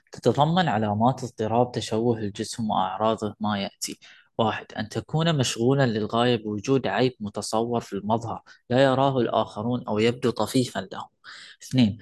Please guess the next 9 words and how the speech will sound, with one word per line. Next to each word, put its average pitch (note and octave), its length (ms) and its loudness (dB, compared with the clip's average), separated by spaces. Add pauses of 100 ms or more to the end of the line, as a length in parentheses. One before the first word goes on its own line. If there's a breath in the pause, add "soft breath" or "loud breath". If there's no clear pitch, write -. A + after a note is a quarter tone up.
(240 loud breath)
اعتقادًا C#3+ 560 2
قويًا B2+ 360 4
أن G#2+ 380 0
لديك B2 340 0
عيبًا A#2+ 360 0
في A2 140 -6
مظهرك A2+ 560 -2
يجعلك G2 560 -2
قبيحًا A2 580 -2